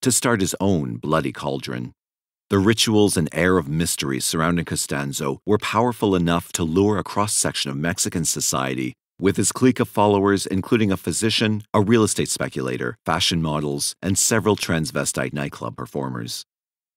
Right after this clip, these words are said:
Perhaps the most peculiar aspect of Costanzo's new career was the appeal he seemed to have for high-ranking law enforcement officers.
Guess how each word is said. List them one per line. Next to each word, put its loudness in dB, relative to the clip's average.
Perhaps 2
the 0
most 4
peculiar 2
aspect -2
of -8
Costanzo's 0
new 2
career -2
was 2
the 6
appeal 4
he 0
seemed 2
to 0
have 0
for 0
high-ranking 0
law 0
enforcement -4
officers. -6